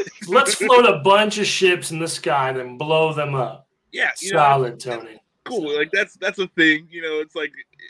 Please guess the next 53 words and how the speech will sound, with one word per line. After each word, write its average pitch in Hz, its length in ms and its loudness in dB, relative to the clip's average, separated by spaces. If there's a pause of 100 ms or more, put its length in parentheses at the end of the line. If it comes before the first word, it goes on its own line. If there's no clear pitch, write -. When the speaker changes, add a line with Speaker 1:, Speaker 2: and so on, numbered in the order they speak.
(100)
Speaker 2:
if 156 180 -12
Tony 180 220 -6
Stark 175 180 -6
has 170 140 -6
a 147 40 -10
couple 151 280 -12
days, 135 420 -6
he 147 80 -16
can 143 140 -20
get 147 180 -8
that 127 220 -12
done. 127 320 -12
You 135 100 -12
know, 127 140 -10
like, 120 260 -10 (460)
it, 151 200 -8 (520)
I, 123 160 -8
I 156 40 -2
did 220 220 -6
like 185 300 -6
when 160 100 -12
the 143 160 -8
X-Men 151 320 -8
showed 139 260 -6
up 123 140 -8
and 131 100 -16
you 131 80 -14
get 135 140 -4
to - 80 -20
see 139 180 -14
Storm 139 440 -10
kinda 147 240 -6
going 151 280 -8
wild. 151 300 -6
I, 135 140 -6 (160)
I 143 100 -2
just 151 220 -10
love 123 300 -6
it 117 140 -10
when, 113 220 -14
when 113 140 -16
Storm 131 280 -6
Speaker 1:
Mm-hmm. 135 200 -4 (160)
Speaker 2:
go 120 140 -4
nuts 113 340 -10
and, 113 240 -14
and, 113 80 -12
like, 110 140 -10
Omega 117 360 -8
level. 127 480 -6
But, 117 160 -4 (100)
uh, 110 120 -6
Speaker 1:
Yeah. 156 100 -2